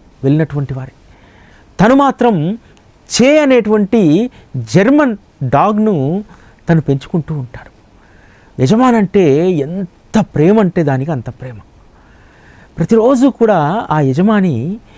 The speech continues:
రాత్రిపూట కడుపు నొప్పితో బాధపడుతూ ఉంటే ఆ చే చూస్తూ ఊరుకునేటువంటిది కాదు. బాబా పటం ఒకటి ఇంట్లో తెచ్చిపెట్టుకున్న టేబుల్ పైన, ఆ బాబా పటం ముందు రెండు చేతులు తన రెండు కాళ్ళు ముందుకు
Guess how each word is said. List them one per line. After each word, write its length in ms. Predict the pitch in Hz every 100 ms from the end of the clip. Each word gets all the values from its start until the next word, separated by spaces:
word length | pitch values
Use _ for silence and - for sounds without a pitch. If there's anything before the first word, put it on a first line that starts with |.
| - - 120
రాత్రిపూట 560 | 165 - 220 - 220
కడుపు 480 | 190 - - 214 262
నొప్పితో 420 | 226 214 196 208
బాధపడుతూ 640 | 165 120 165 185 160 - 156
ఉంటే 640 | 135 - 160 107 123 185 - - 165 -
ఆ 120 | 135
చే 500 | - - - 196 233 - -
చూస్తూ 300 | 226 220 -
ఊరుకునేటువంటిది 720 | 202 165 165 151 147 135 101
కాదు. 200 | - 110 - _ _ - - - - - - - _ -
బాబా 260 | 127 151 262
పటం 280 | 214 196 214
ఒకటి 240 | 185 190
ఇంట్లో 220 | 156 214
తెచ్చిపెట్టుకున్న 580 | 190 165 - 175 - 151
టేబుల్ 360 | 117 127 139 170
పైన, 120 | 139 117 _ _ - - - - -
ఆ 60 | 139
బాబా 300 | 120 151 269
పటం 280 | 269 220
ముందు 380 | 196 160 135 226
రెండు 400 | 240 139 185 269 -
చేతులు 240 | 233 226 233
తన 260 | 208 185
రెండు 220 | 135 135 220
కాళ్ళు 260 | 220 220
ముందుకు 420 | 180 139 196 262